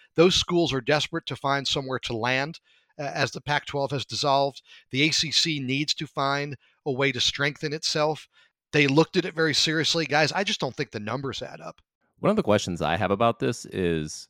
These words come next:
Speaker 2: whether even adding those schools, I mean, I think it clearly makes sense to look into that and to try to add, uh, programs that are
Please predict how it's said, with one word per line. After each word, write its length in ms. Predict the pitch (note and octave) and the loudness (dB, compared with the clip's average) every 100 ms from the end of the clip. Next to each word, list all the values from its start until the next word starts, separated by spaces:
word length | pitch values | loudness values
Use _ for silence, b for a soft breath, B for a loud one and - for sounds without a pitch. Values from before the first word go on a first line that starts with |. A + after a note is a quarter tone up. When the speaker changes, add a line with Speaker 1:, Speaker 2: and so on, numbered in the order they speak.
| _ - | _ -6
Speaker 2:
whether 400 | F2+ G#2+ B2 G#2+ | 2 4 4 2
even 320 | G2 A2 F2 | -2 -2 -4
adding 380 | - F2 G2+ G#2+ | -2 -2 0 2
those 220 | G#2+ A2 | 0 0
schools, 500 | - A2+ G#2+ A2 G#2+ | -2 0 0 0 -2
I 40 | |
mean, 120 | F2+ F#2 | 0 0
I 60 | |
think 180 | - A2 | -2 -4
it 100 | E2+ | -6
clearly 300 | - F2+ E2 | -2 -2 0
makes 260 | D#2 D2 - | -2 -6 -6
sense 380 | F#2 D#2 - | -4 -4 -8
to 500 | - E2 C#2+ C#2 C2 - _ - | -8 -4 -2 -2 -6 -10 _ -8
look 240 | D2+ - | -6 -4
into 180 | D#2+ C#2 | -4 -4
that 300 | B1 A#1+ - - | -6 -8 -10 -14
and 220 | C#2+ C#2 | -12 -10
to 100 | C#2+ | -12
try 380 | - D#2+ D2 C#2+ | -6 -4 -2 -4
to 400 | - D2 C2 C#2+ - - | -6 -8 -6 -10 -16 -14
add, 480 | D#2+ D#2 D#2 C2+ D#2+ F#2+ - | -8 -6 -8 -10 -18 -20 -14
uh, 260 | A#1+ A1 G1+ | -12 -12 -8
programs 600 | - F#2+ F2 E2+ D#2+ D#2+ | -2 -2 0 -4 -4 -6
that 140 | C#2+ | -4
are 260 | C#2+ D2 | -4 -6